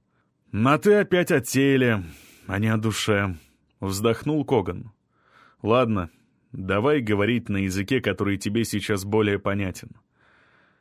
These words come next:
Тебя могут и не расстрелять, если ты докажешь, что осознал всю глубину своего падения,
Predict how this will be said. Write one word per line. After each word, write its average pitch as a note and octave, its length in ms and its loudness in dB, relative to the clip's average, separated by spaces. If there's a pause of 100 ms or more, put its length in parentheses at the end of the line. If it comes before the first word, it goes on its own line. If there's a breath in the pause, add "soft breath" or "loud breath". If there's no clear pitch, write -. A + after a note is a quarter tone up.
(140 soft breath)
Тебя D3 320 2
могут D#3 400 0
и C#3+ 80 4
не C#3 120 2
расстрелять, B2 720 0
если G#2+ 320 -2
ты A2+ 140 -2
докажешь, G#2+ 520 0
что - 260 0
осознал A2+ 600 0
всю - 240 -2
глубину A#2 480 0
своего G#2+ 440 2
падения, G#2 680 -2